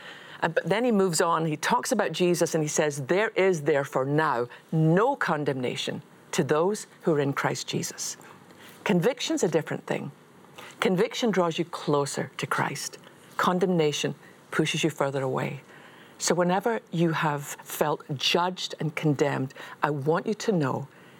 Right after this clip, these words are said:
that has never been from your Father God. That's always from the enemy. Conviction will pull you closer. But I just want to ask you in your own life today,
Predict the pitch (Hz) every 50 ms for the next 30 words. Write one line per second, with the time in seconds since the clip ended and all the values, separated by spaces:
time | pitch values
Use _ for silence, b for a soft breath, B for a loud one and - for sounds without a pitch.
0 | B B - - 156 147 143 139 - 165 160 165 170 165 170 170 165 165 - 143
1 | 131 - 139 131 135 - 147 135 135 131 131 - - 131 123 131 139 - - 151
2 | 131 - - - - B B B B B - - - - - - - 147 147 147
3 | 147 170 170 - - 143 135 - - - 151 - - - - - - - - B
4 | B B B B B B B B - - - 160 147 135 139 175 190 - - -
5 | - 139 139 139 - - - 147 139 - - 156 135 127 135 - - - 143 143
6 | 143 - - 151 143 - - B B B B B B B B B B B B B
7 | B B B B B B B B - - - - - - 196 190 - 240 - -
8 | 269 226 - - 165 165 160 - - - 160 151 160 160 160 - - 165 185 190
9 | 175 156 147 147 143 - - - 143 139 147 147 139 147 -